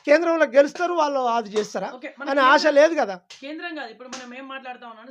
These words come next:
Speaker 2: రాష్ట్రంలో కాంగ్రెస్ అధికారంలో ఉంది.
Speaker 1: ఆ.
Speaker 2: మరలా కాంగ్రెస్ సర్పంచ్లు కానీ కాంగ్రెస్ ఎంపీటీసీలు, జెడ్పీటీసీలు గెలిస్తేనే డెవలప్‌మెంట్ జరుగుతుంది అనేది ఒక చర్చ నడుస్తా ఉంది. ఏం చెప్తారు?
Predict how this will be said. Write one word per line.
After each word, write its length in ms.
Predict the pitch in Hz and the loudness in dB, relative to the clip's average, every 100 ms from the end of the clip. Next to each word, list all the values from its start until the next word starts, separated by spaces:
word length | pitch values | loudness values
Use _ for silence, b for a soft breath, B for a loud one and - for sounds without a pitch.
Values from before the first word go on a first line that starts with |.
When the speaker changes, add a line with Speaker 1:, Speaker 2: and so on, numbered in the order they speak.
| - _ - - - 180 | -20 _ -20 -20 -20 -16
Speaker 2:
రాష్ట్రంలో 680 | 202 277 - 320 294 294 | -12 -12 -12 -12 -12 -12
కాంగ్రెస్ 600 | 339 349 269 254 277 285 | -12 -14 -14 -14 -14 -16
అధికారంలో 540 | 262 262 262 240 233 202 | -16 -16 -16 -14 -16 -18
ఉంది. 400 | 185 196 196 _ 240 | -18 -20 -20 _ -8
Speaker 1:
ఆ. 220 | 226 196 | -6 -6
Speaker 2:
మరలా 260 | 240 302 311 | -10 -8 -8
కాంగ్రెస్ 480 | 311 277 302 320 320 | -6 -8 -8 -12 -12
సర్పంచ్లు 480 | 285 - 285 277 | -14 -14 -16 -14
కానీ 280 | 262 262 294 | -14 -14 -16
కాంగ్రెస్ 580 | 294 247 254 294 311 311 | -16 -14 -14 -12 -14 -14
ఎంపీటీసీలు, 600 | 247 294 285 277 277 269 | -18 -16 -18 -18 -18 -18
జెడ్పీటీసీలు 580 | 208 240 269 285 285 277 | -18 -18 -16 -16 -16 -16
గెలిస్తేనే 480 | 247 262 - 262 294 | -16 -16 -18 -16 -16
డెవలప్‌మెంట్ 640 | - 240 311 320 330 277 | -16 -16 -14 -14 -16 -14
జరుగుతుంది 500 | 269 294 294 302 285 | -14 -14 -16 -16 -16
అనేది 220 | 277 269 | -14 -14
ఒక 80 | 311 | -14
చర్చ 400 | 277 269 262 294 | -16 -14 -14 -14
నడుస్తా 360 | 285 247 - 226 | -16 -16 -18 -20
ఉంది. 180 | 196 254 | -20 -18
ఏం 60 | 302 | -18
చెప్తారు? 340 | - 240 | -16 -18